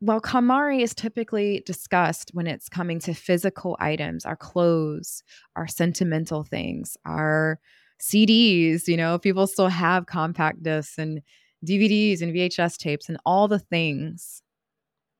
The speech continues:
I think that this piece is important when we think about relationships,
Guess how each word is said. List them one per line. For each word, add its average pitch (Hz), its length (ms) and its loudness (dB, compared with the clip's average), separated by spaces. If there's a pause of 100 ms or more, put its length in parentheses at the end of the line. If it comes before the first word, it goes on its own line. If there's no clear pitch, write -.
(160)
I 214 120 0
think 262 500 0
that - 240 0
this 240 300 0
piece 202 560 -4
is - 160 -4
important 185 560 -2
when 170 120 -4
we 165 120 -4
think 151 240 -4
about 151 260 -2 (120)
relationships, 170 1160 -4